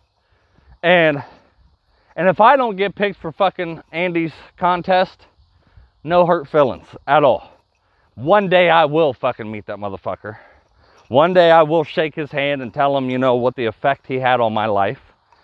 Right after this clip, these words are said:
Tell him, you know, I appreciate it and everything like that. And, or but, if I don't fucking get to win this contest, fucking no big deal.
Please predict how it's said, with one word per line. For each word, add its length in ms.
Tell 240
him, 120
you 80
know, 160
I 120
appreciate 520
it 100
and 80
everything 360
like 260
that. 260
And, 580
or 140
but, 380
if 120
I 100
don't 280
fucking 320
get 120
to 120
win 220
this 140
contest, 580
fucking 380
no 140
big 260
deal. 280